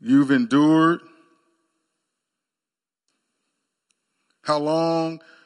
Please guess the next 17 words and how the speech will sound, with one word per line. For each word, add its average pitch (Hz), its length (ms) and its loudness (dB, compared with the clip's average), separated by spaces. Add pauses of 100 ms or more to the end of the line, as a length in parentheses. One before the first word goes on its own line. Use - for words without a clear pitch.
(200)
you've 156 260 -6
endured 170 720 0 (280)
the 135 80 -4
situation 147 600 -6
that 151 240 -6
you're 160 340 -4
in, 165 100 -10 (380)
but, 143 280 -2 (300)
but, 147 280 -4
but 143 160 -2 (160)
transition, 151 840 -4
you're 156 160 0
on 156 100 -4
the 143 60 -2
cusp - 380 -10
of 120 80 -16
transition. 107 600 -14